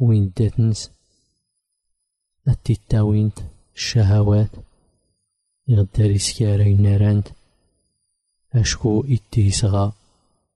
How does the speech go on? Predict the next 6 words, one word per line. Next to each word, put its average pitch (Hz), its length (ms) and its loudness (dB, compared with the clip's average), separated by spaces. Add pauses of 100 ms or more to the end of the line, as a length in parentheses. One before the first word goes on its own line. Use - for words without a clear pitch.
(800)
سيدان 107 600 2
من 101 140 4
المسيح 101 600 0 (1400)
ورتسمادي 117 680 -4
تنغبون 107 720 0 (360)
زدور 104 720 -2